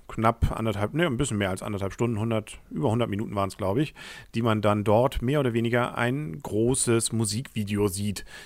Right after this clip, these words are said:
eben aus diesem Zusammenschnitt der Aufzeichnungen von diesen Proben und ab und an mal ein paar Worte, die dann auch fallen,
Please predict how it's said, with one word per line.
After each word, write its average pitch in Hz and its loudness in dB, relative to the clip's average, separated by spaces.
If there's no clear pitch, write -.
eben 117 0
aus 110 2
diesem 117 -4
Zusammenschnitt 107 0
der 107 4
Aufzeichnungen 101 2
von 95 0
diesen 104 -2
Proben 113 6
und - -8
ab 139 -2
und 113 -2
an 131 2
mal 120 6
ein 113 0
paar 127 6
Worte, 127 4
die 127 0
dann 113 0
auch 110 -2
fallen, 117 4